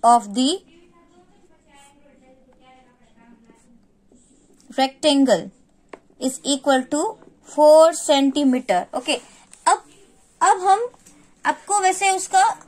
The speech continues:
general तो पता चल गया कि हमें करना तो minus ही है। क्या करना है?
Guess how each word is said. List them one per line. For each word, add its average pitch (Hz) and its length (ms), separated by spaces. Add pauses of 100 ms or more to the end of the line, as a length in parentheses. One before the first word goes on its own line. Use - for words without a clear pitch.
(160)
general 285 420
तो 392 120
पता 381 240
चल 370 200
गया 349 200
कि 359 160
हमें 330 240
करना 302 360
तो 311 140
minus 262 640
ही 277 160
है। 196 180
क्या 262 240
करना 262 360
है? 285 220